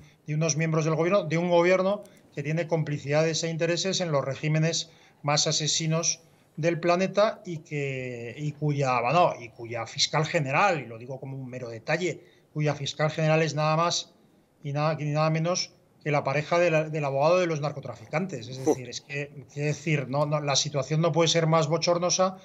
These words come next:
y el daño para la imagen y para la situación internacional de España no puede ser más grave.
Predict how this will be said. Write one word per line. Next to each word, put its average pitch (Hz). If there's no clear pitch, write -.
y 156
el 139
daño 160
para 160
la 156
imagen 185
y 147
para 113
la 107
situación 131
internacional 139
de 143
España 151
no 160
puede 147
ser 127
más 113
grave. 113